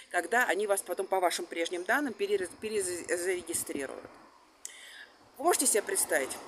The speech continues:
В результате у меня не получилось зарегистрировать вот этот самый пэк. Что я сделала?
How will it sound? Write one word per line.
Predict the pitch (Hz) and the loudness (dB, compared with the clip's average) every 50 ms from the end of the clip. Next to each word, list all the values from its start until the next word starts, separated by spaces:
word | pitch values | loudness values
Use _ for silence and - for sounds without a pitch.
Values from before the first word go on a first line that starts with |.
| - - - - - - - - - - - - - - | -14 -14 -16 -16 -14 -14 -14 -14 -14 -16 -16 -16 -14 -12
В | - - 160 | -10 -2 4
результате | 190 196 196 202 220 214 - 226 190 160 156 - 160 | 6 6 8 6 4 4 6 8 8 8 8 4 0
у | - - 165 | 0 -2 0
меня | 185 196 196 196 | 2 2 2 4
не | 214 233 262 254 | 4 4 2 2
получилось | - 202 180 185 - - - 180 147 151 147 - | 2 2 -2 0 0 0 0 0 0 0 0 0
зарегистрировать | 170 165 156 156 - 175 - - 185 165 160 147 143 139 135 131 | 0 0 -2 -2 -2 -2 0 0 0 0 -2 -2 -2 -2 -6 -6
вот | 143 147 | -4 -4
этот | 160 143 156 147 - | -2 -2 -2 -2 0
самый | - 165 151 147 147 | 2 0 0 0 -4
пэк. | 143 - - 143 - - - - - - - - - - _ _ _ _ _ _ - - | -4 -2 -4 -4 -4 -4 -10 -20 -20 -20 -20 -20 -20 -20 _ _ _ _ _ _ -20 -14
Что | - - - 180 | -12 -6 -2 0
я | 175 165 156 | 2 2 2
сделала? | 156 143 139 165 180 180 202 220 214 226 - | 0 -2 -2 -2 -2 -2 -2 -4 -8 -12 -14